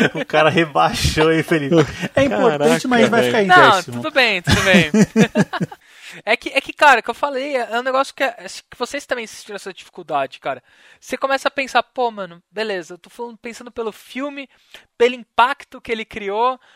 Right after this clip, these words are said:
Speaker 3: pelo impacto que ele criou em mim, é um negócio muito
Speaker 1: É,
Speaker 3: pesado, né?
Speaker 1: demais.
Speaker 3: Olha, eu vou falar pra vocês, viu, eu acho que eu,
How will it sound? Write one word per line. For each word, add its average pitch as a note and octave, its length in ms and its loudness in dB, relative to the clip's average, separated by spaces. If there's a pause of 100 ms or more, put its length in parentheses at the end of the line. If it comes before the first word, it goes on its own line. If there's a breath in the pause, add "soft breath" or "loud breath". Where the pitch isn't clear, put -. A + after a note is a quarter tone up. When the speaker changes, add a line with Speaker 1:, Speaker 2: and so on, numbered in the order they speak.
(160 soft breath)
Speaker 3:
pelo A3+ 160 2
impacto B3 460 -6
que B3+ 80 -10
ele B3 100 -8
criou A#3 220 -2
em A3+ 100 -8
mim, G#3 320 -8
é C4 100 -6
um B3 40 -2
negócio C#4+ 280 -2
muito C4 300 -16
Speaker 1:
É, - 40 -12
Speaker 3:
pesado, B2+ 420 4
né? D3 80 -4
Speaker 1:
demais. A2+ 500 -6 (140)
Speaker 3:
Olha, D4+ 340 2 (220 soft breath)
eu A3+ 100 -8
vou C4 100 -2
falar C#4 220 -2
pra D4+ 140 -8
vocês, C4+ 400 -4
viu, B3 80 -4
eu A#3+ 60 2
acho A#3 120 -4
que - 80 -8
eu, C4 60 -8